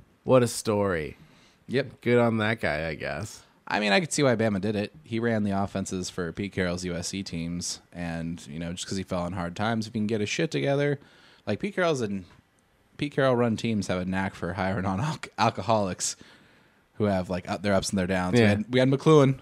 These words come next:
Speaker 2: of
Speaker 1: We had
Speaker 2: course.
Speaker 1: McLuhan.
Speaker 2: McLuhan watch. He, he came home safe finally.
Speaker 1: Yeah. If, in case you weren't caught up.
Speaker 2: Yeah.
Speaker 1: McLuhan came home.
Speaker 2: McLuhan came home.
Speaker 1: Mm-hmm.
Speaker 2: We're real happy. We're just happy he's
Speaker 1: Good to
Speaker 2: back.
Speaker 1: see you alive.
Speaker 2: And, uh, yeah, then Sarkisian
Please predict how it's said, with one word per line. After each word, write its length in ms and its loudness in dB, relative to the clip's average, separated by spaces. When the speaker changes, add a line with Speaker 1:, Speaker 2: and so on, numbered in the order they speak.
Speaker 2:
of 20 -4
Speaker 1:
We 100 8
had 80 10
Speaker 2:
course. 140 8
Speaker 1:
McLuhan. 320 10
Speaker 2:
McLuhan 280 8
watch. 260 8
He, 120 6
he 340 2
came 280 8
home 180 10
safe 300 6
finally. 440 4
Speaker 1:
Yeah. 260 0
If, 180 2
in 280 4
case 220 10
you 100 10
weren't 180 10
caught 160 10
up. 240 2
Speaker 2:
Yeah. 240 6
Speaker 1:
McLuhan 380 10
came 140 0
home. 300 -6
Speaker 2:
McLuhan 320 6
came 180 6
home. 300 10
Speaker 1:
Mm-hmm. 280 -2
Speaker 2:
We're 80 -4
real 180 8
happy. 440 2
We're 80 -2
just 140 -2
happy 220 4
he's 120 -2
Speaker 1:
Good 100 2
to 60 6
Speaker 2:
back. 100 4
Speaker 1:
see 140 0
you 80 2
alive. 240 -2
Speaker 2:
And, 440 0
uh, 360 0
yeah, 200 2
then 280 -6
Sarkisian 540 -2